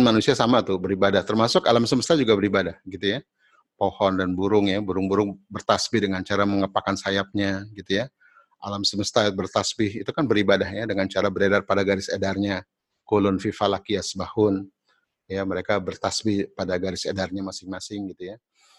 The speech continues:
Tapi khusus untuk manusia, Allah berikan tugas spesifik ya, yang tidak diberikan kepada makhluk lain, yaitu apa? Menjadi khalifah di muka bumi, gitu ya. Wa idh qala rabbuka lil mala-, ini dialektika Allah dengan malaikat,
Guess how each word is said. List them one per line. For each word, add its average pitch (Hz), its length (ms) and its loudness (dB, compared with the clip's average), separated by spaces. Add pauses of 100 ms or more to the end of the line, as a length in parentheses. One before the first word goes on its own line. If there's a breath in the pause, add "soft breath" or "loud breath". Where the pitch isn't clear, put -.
(140 soft breath)
Tapi 135 240 -2
khusus 180 320 -4
untuk - 160 -4
manusia, 107 640 -4
Allah 113 240 -6
berikan 123 560 -2
tugas 104 320 -2
spesifik - 480 -8 (160)
ya, 101 240 -10
yang 95 80 -8
tidak 104 160 4
diberikan 98 400 -2
kepada 90 240 0
makhluk 92 320 -2
lain, 85 240 -2
yaitu 98 240 -4
apa? 82 240 -4 (800)
Menjadi 90 300 -2
khalifah 95 480 -4
di 87 100 -4
muka 85 240 -8
bumi, 78 240 -12 (320)
gitu 92 160 -16
ya. 95 160 -8
Wa 95 160 0
idh 110 240 -4
qala 101 320 2
rabbuka 92 400 0
lil 90 240 0
mala-, 95 300 2
ini 120 160 -4
dialektika 107 760 2
Allah 98 220 0
dengan 92 180 -2
malaikat, 92 460 -4